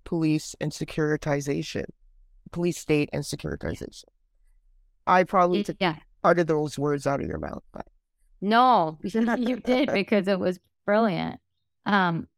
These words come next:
Speaker 2: and I absolutely concur. Like, I, I do think the kind of growing surveillance state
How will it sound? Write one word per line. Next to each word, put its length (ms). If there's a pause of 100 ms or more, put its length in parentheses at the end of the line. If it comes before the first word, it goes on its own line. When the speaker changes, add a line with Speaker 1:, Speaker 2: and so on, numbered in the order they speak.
Speaker 2:
and 120
I 40
absolutely 460
concur. 520
Like, 160
I, 200
I 80
do 240
think 380
the 120
kind 340
of 220
growing 640
surveillance 760
state 560